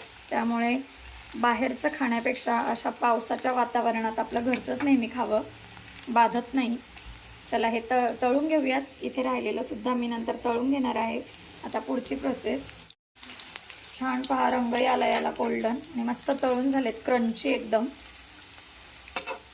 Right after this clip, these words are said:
पाहू शकता, पाहू शकता किती सुंदर झालेत, क्रंची एकदम. काट्यांवरूनच लक्षात येत असेल. आणि इथे मी दुसरीसुद्धा बॅच लगेच तळून घेतेय.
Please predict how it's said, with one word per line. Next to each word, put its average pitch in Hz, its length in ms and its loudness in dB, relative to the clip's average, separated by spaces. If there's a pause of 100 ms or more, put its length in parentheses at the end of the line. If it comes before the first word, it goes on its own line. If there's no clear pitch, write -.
(260)
पाहू 254 200 -4
शकता, 262 320 -8 (2250)
पाहू 247 180 2
शकता 277 320 0
किती 262 260 0
सुंदर 247 380 2
झालेत, 254 360 4 (720)
क्रंची 233 420 2
एकदम. 226 320 2 (1000)
काट्यांवरूनच 240 680 2
लक्षात 262 360 -2
येत 233 180 -4
असेल. 240 380 0 (680)
आणि 226 220 2
इथे 247 200 -2
मी 240 100 0
दुसरीसुद्धा 247 640 -2
बॅच - 320 -2
लगेच 247 380 -2
तळून 262 300 2
घेतेय. 269 460 0